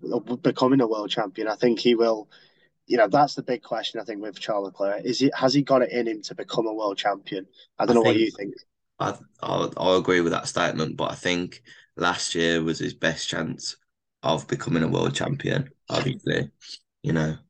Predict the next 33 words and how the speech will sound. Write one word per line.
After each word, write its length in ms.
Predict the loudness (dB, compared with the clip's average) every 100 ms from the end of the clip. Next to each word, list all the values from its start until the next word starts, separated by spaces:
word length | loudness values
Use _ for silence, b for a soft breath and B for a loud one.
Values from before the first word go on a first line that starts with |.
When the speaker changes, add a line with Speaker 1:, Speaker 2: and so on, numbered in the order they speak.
| _
Speaker 2:
I 120 | 0
wouldn't, 400 | 4 4 2 0
I 100 | 0
wouldn't 360 | 2 2 2 0
say 280 | 0 0 -2
he 60 |
bottled 400 | -2 -2 -2 -4
it 200 | -6 -8 _ _
because 240 | -12 -6
that's 240 | -6 -6 -8
a 40 |
bit 160 | -8 -8
harsh, 360 | -6 -6 -8 -12
but 220 | -10 -10 -10 _ _ _ _ _
I 40 | -8
think 440 | -2 -2 -4 -10 -20 _
by 180 | 0 2
France, 640 | 2 0 0 -2 -10 -16 -16 _ _ _ _ _ -2
you 60 |
know, 140 | 0 2
when 180 | 2
he, 320 | 0 -2 -6 _
when 220 | -8 -4 -4
he 120 | -4
crashed 360 | -4 -4 -4
it 80 | -4
into 240 | -2 -4 -4
the 120 | -2
wall, 340 | -2 -4 -8 -10
I 100 | -6
think 460 | -2 -2 -2 -10 -6
that's 320 | -4 -4 0
when 240 | 0 0